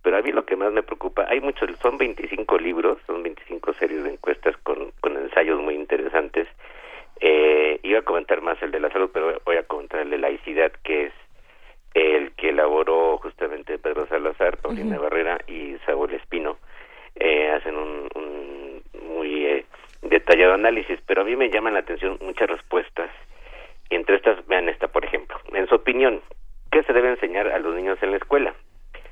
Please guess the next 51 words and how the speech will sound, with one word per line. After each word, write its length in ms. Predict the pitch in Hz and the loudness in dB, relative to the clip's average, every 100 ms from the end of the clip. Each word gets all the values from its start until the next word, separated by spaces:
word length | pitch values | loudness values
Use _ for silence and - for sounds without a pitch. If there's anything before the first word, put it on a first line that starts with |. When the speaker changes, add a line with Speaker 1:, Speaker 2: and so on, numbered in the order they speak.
| - | -8
Speaker 1:
El 140 | - 87 | -4 0
cuarenta 340 | 101 98 104 | 2 2 0
y 60 | 101 | -2
siete 220 | - - | 0 0
por 180 | 98 92 | 0 -2
ciento 280 | 107 - 160 | -4 0 -2
responde 520 | - - 98 101 110 - | -2 -4 -2 -2 -4 -2
que 100 | 80 | 0
la, 200 | 87 - - - - - | 0 0 -10 -20 -16 -8
que 80 | - | -2
se 80 | 95 | 2
debe 180 | 110 | 2
enseñar 360 | - - 82 - | 2 -2 -4 -4
que 140 | - | -2
la 120 | 85 90 | 0 2
vida 220 | 113 117 | 2 0
fue 160 | 98 | 0
creada 300 | - 90 90 | -2 0 2
por 180 | 87 95 | 0 -6
un 100 | 85 | -6
ser 140 | 92 - | -6 -6
supremo 500 | 82 98 113 123 - | -2 0 0 0 -4
que 80 | 85 | -4
algunos 320 | 87 85 73 | -4 -4 -2
llaman 320 | 78 78 71 | -2 -4 -6
Dios. 160 | - - - - - - - _ - - - - - - - | -8 -10 -10 -20 -20 -20 -20 _ -20 -20 -20 -20 -20 -20 -6
Y 120 | 85 | -4
solo 200 | - 117 | 4 6
el 80 | 120 | 6
treinta 260 | 107 113 120 | 4 2 2
por 160 | - | 2
ciento 240 | 113 104 117 | 0 2 2
responde 460 | 110 - 90 90 - | 2 -2 -2 -2 -4
que 120 | 73 | -2
la 100 | 76 | 0
vida 220 | 78 85 - | 2 -2 -2
se 60 | |
originó 360 | 73 73 78 80 | -6 -6 -8 -6
por 220 | - - | -6 -6
sí 80 | 80 | -8
misma 320 | 82 82 - 82 | -8 -4 -4 -2
hace 260 | 76 - | -2 -4
miles 300 | 80 147 76 | -6 -2 -2
de 80 | 71 | -4
millones 420 | 69 69 71 71 | -10 -10 -8 -8
de 80 | 69 | -4
años. 200 | 65 - - - - - - - - | -6 -6 -18 -18 -18 -18 -18 -18 -8
O 20 | |
sea, 100 | - | -6
si 100 | 82 | 0
creíamos 340 | 78 82 87 | 4 6 4